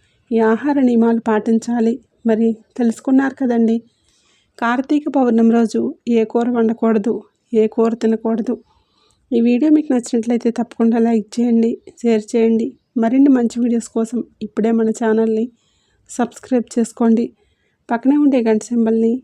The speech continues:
యాక్టివేట్ చేసుకోండి. అప్పుడే మేము అప్‌లోడ్ చేసే ప్రతి వీడియో మీకు నోటిఫికేషన్ వస్తుంది. అలాగే ఈ వీడియో నచ్చినట్లయితే కామెంట్ బాక్స్లో "ఓం నమః శివాయ" అని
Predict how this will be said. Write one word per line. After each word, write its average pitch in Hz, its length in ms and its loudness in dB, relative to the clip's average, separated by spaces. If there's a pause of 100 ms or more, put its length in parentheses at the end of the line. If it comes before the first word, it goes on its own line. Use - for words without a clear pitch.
(140)
యాక్టివేట్ 233 460 -4
చేసుకోండి. 220 500 -2 (200)
అప్పుడే 247 300 -2
మేము 277 240 2
అప్‌లోడ్ 226 340 -2
చేసే 240 260 -4
ప్రతి 214 380 -2
వీడియో 233 300 0
మీకు 220 300 -2 (760)
నోటిఫికేషన్ 233 640 -2
వస్తుంది. 226 440 0 (540)
అలాగే 262 340 0
ఈ 294 80 4
వీడియో 240 320 2
నచ్చినట్లయితే 233 640 -2
కామెంట్ 226 460 0
బాక్స్లో 233 380 -2
"ఓం 214 180 -2
నమః 233 240 0
శివాయ" 226 300 -4
అని 220 200 0